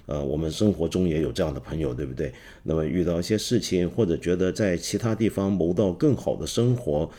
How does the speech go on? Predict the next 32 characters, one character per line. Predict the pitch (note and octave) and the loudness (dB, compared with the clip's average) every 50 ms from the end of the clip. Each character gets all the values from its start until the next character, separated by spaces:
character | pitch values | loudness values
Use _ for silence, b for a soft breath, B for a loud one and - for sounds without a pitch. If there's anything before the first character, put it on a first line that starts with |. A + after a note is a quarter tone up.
| B B B | B B B
或 | B - A2+ G2 | B 4 4 4
者 | - G2 G2 | 4 2 0
给 | - F#2 D#2 | 0 0 0
到 | D2 A2+ A2 G#2+ | 2 2 0 0
自 | - - C3 | 0 -2 -2
己 | - E2+ | -2 -2
更 | D#2+ - C#3 A2+ | 0 2 2 2
好 | D#2 D#2+ C#2 B1+ | 2 0 -6 -8
的 | C2+ | -8
前 | C2+ - - D#2 D2+ F#2+ | -8 -6 -4 -2 -2 -4
途， | - - - D2+ D2+ D2 B B B B | -4 -4 -2 -2 -2 -2 B B B B
那 | G#2 | -2
就 | G#2+ A#2 A2+ | 0 0 0
移 | F2+ D2+ C#2+ C#2+ G2 | -2 -2 -2 2 4
民 | C3 G#2+ D#2+ D2 D#2 | 4 4 4 2 0
呗， | D2 C#2 - B B B B B B B B | -2 -2 -4 B B B B B B B B
那 | - A#2 | 2 4
也 | G2 C2+ C2 D2 | 4 4 0 -4
是， | - - - - D2 - | -4 -4 -6 -4 -6 -6
是 | - - - - | -4 -4 -4 -4
很 | - - B1+ B1+ | -4 -6 -4 2
正 | B2+ B2+ G#2+ - | 4 4 4 4
常 | - - A#1 A#1+ | 0 -6 -8 -8
的 | C2 | -8
事 | B1 - - D2+ - | -8 -4 -4 -4 -4
情 | - - - | -4 -8 -8
嘛。 | - - - B B B B B B B | -10 -10 -12 B B B B B B B
那 | - | 6
么 | G#3 F#3+ | 6 6
可 | - - - F#2+ F2 | 6 4 0 0 0
是 | - - - F3 C#3+ | 0 4 4 6 6
呢， | A#2+ G2+ | 6 2